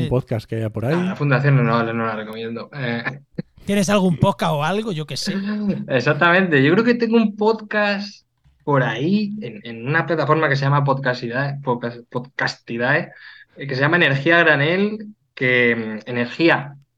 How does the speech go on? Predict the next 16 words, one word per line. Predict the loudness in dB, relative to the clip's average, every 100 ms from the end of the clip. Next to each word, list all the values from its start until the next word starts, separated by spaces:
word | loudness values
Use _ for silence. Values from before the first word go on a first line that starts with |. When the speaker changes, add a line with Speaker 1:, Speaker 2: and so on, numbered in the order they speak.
| _
Speaker 3:
arroba | -4 0 0 0
energía | -2 -4 -4 -2
granel | 0 0
en | -2
Twitter, | -4 -4 -4
que, | 0 0 0
bueno, | -4 -6 -10 -18 -10
también | -6 -4
comentamos | -2 -2 -4 -4
un |
poquito | -4 -6 -4 -4
de |
actualidad, | -4 -2 -2 0 4 4 2
tenemos | -2 -4 -4 -4
a |
invitados | -2 -2 2 2 2 0 -4